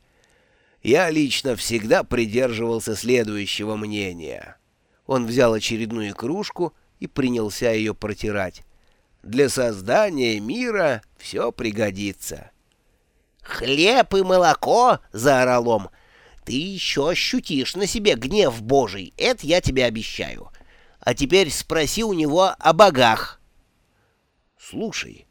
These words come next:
нерешительно промолвил Бруто, потягивая воду из кружки, "кто-нибудь из них разбирается в богах?" "С этим лучше обратиться к священнослужителю", — ответил бармен. "Нет,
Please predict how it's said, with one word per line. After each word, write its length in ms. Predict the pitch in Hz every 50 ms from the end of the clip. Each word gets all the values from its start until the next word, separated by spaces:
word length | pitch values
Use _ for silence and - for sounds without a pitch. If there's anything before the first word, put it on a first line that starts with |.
| _ -
нерешительно 680 | - 113 139 160 165 156 - 151 123 - 107 110 117 104
промолвил 600 | - 135 143 151 151 139 127 117 110 123 135 131
Бруто, 400 | 117 107 123 143 196 208 - 127
потягивая 720 | - - 117 - - 131 123 113 113 120 117 123 123 120
воду 320 | 113 123 131 117 117 123
из 100 | 131 123
кружки, 560 | - - 143 131 107 92 - - - - - _ _ _ _ _ _ _ _ _ _ _ _ _ _ _ _
"кто-нибудь 520 | - - - 180 196 202 190 175 185 - -
из 140 | 190 175 175
них 260 | 180 135 101 - -
разбирается 640 | 104 117 113 123 156 208 233 254 254 - - - 110
в 120 | 92 90
богах?" 560 | 95 127 160 160 - 110 87 - - - - - _ _ _ _ _ _ _ _ _ _ _ _ _ _ _ _ - _ _ _ _ _ _ _ _ _ _ _
"С 120 | - - 117
этим 400 | 156 214 202 156 131 147 135 127
лучше 360 | 127 143 151 123 - - 135
обратиться 680 | 123 117 113 123 131 127 113 - 139 139 - - 127 113
к 80 | -
священнослужителю", — 1400 | - - 131 131 123 - - 156 139 123 123 117 - - 120 123 113 101 113 117 107 - - - - - 50 - - _ _ _ -
ответил 520 | 110 110 110 - 113 110 98 - 107 107
бармен. 520 | 107 110 113 101 92 87 87 82 73 69 - - _ _ _ _ _ _ _ _ _ _ _ _ _ _ _ _ _ _ _ _ -
"Нет, 420 | 113 131 156 156 135 101 - -